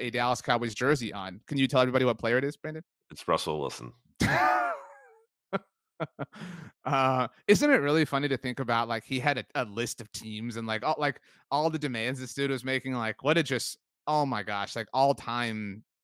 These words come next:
Speaker 1: just sort of thing. Um,
Speaker 2: I, uh, I like the Nickelodeon broadcast, though, by the way.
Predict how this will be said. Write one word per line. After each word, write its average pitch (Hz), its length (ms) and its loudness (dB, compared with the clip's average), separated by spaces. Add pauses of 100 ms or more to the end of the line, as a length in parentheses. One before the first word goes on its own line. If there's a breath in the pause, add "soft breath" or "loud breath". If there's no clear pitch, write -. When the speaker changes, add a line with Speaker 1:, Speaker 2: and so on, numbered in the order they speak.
(340)
Speaker 1:
just - 300 -10 (420)
sort 117 220 -2
of 98 60 -12
thing. 95 340 -10
Um, 95 380 -4
Speaker 2:
I, 117 200 8
uh, 123 260 6 (360 loud breath)
I 120 140 8
like 160 180 6
the 151 80 2
Nickelodeon 98 480 0
broadcast, - 580 -4
though, - 120 -18 (100)
by 55 140 -10
the - 80 -8
way. - 120 -12